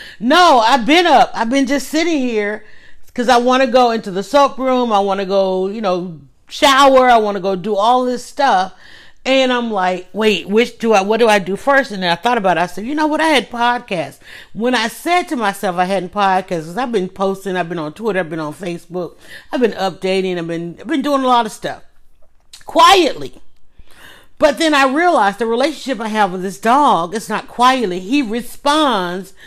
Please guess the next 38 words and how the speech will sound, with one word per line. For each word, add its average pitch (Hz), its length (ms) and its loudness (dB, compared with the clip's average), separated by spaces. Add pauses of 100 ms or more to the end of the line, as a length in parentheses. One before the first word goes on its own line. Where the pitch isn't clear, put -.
(200)
to - 120 -6
all 247 220 4
the 233 100 -2
things 202 400 -4
that 208 220 -6
I 214 160 -2
need 214 160 -4
to 180 80 -12
do. 185 120 -4
Like, 170 220 -4
literally, 226 320 -2
like, 175 160 -6
when 180 140 -6
I 180 140 -2
hit 214 260 -8
the 175 60 -12
s-, - 200 -18 (160)
go 208 180 2
button, 233 440 -2 (420)
he 262 260 -4
literally, 233 400 0
like, 185 460 -4
got 202 260 4
up, 202 280 -4
stretched, - 580 -4
looked 202 320 -2
up 202 160 -2
over 196 200 0
the 185 100 -6
bed. 185 560 -2 (100)
Oh, 156 140 -8
she - 180 -18
podcast. 160 600 -4
She - 60 -16
got 170 200 -4
the 165 40 -8
mic 170 320 -2
on. 143 360 -8